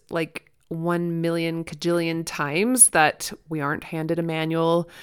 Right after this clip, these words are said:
about our child when we leave the hospital. You know, like, we hear that over and over and over. And I think sometimes when things get repeated over and over,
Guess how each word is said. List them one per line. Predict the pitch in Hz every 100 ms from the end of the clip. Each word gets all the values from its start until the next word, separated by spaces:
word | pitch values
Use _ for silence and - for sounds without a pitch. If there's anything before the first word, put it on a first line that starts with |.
| - - -
about | 175 170
our | 185
child | 180 - 175 175 180
when | 175 185
we | 175
leave | 170 170
the | 196
hospital. | 190 180 - 180 175 175 175
You | 175
know, | 170 170
like, | 170 170
we | 185
hear | 175 160
that | 143 -
over | 160 151 156
and | 151
over | 151 156
and | 143
over. | 147 160 180
And | 165
I | 165
think | 202 -
sometimes | 247 214 214 185 170 170 175
when | 165 165
things | 165 165 160
get | 165 165
repeated | 156 160 156 170
over | 156 151 156
and | 151
over, | 147 151 190